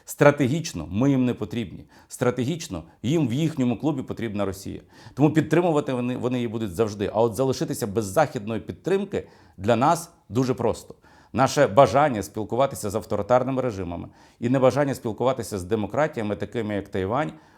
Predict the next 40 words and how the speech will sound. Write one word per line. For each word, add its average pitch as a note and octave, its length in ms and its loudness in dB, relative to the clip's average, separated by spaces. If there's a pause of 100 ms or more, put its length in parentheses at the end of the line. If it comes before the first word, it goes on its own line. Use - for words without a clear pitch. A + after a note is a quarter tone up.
очевидно, A#2 720 -2 (200)
становить C#3+ 420 4
величезну D#3+ 800 4
загрозу B2+ 480 0
для A2+ 180 -2
нашої G#2+ 360 -2
оборони. F#2+ 480 -2 (400)
Крім F#3 200 -2
того, C3 200 2
що G#2+ 140 -4
ми G2+ 60 -4
просто B2+ 260 -6
маємо G2+ 220 -4
бути G2+ 180 -4
вдячні G2 460 -2 (320)
тайванцям G#2 500 0
за F#2+ 140 -4
цю A2+ 160 -8
допомогу, G2+ 500 -4
яку G#2 220 -6
вони G#2 200 -4
нам F#2+ 180 -6
надають F#2+ 360 -6
сьогодні. F2+ 460 -8 (360)
Але B2+ 360 6
їхній B2 300 -2
вплив, C#3+ 300 -2
наприклад, A#2 440 -4
на A2+ 80 -2
рішення A2+ 300 -6
Сполучених A#2 440 -8
Штатів A2+ 300 -6
Америки D3 300 -4
є A2 60 -4
надзвичайно G#2 500 -6
великим. F2+ 380 -6
Ви A2 80 -6
ж - 80 -14
пам'ятаєте, B2 520 -4
що G2+ 320 -4